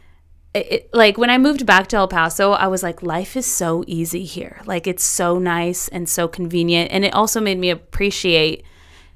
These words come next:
the sim-, th-, not that El Paso is, like, a simple place, but, like, the simpler life, because New York is go, go, go, go, go, get slapped in the face, hit the floor, and then get back up, and you have to keep going. And there's no, uh, mercy. There's no, "Oh, are you okay?"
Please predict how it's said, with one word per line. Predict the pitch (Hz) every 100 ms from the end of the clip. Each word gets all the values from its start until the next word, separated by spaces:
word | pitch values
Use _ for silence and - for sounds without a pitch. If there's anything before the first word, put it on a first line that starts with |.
| - -
the | 185 180
sim-, | - - 202 202 -
th-, | 233 247
not | 247
that | 254 269
El | 247
Paso | 226 214
is, | 196
like, | 185
a |
simple | 165 - 214 202
place, | 190 196 190 165 -
but, | 196
like, | 190 180
the | 202
simpler | - - 208 202 208 190 185 185 - - -
life, | 165 170 247 -
because | 208 208 185
New | 196
York | 202 214
is | 196 170
go, | 185 185
go, | 190 185
go, | 185 180
go, | 180 175 170
go, | 202 208 208 208 - -
get | - 180
slapped | 185 175 196
in |
the | 180
face, | - 190 196 - - -
hit | - 196 -
the |
floor, | 196 196 190 202
and | 202 180
then | 165
get | 175
back | 175 185 196
up, | 190
and | 175
you | 180
have | 170
to | -
keep | 175 -
going. | 208 196 180
And | 175
there's | 180 185
no, | 202 196 196 190 - _ _ - - _ -
uh, | 180 165
mercy. | 165 170 226 247 - 180 190
There's | 208 202 196
no, | 202 190 185 185 185 -
"Oh, | 247 262
are | 254
you | 240 247
okay?" | 247 240 208 226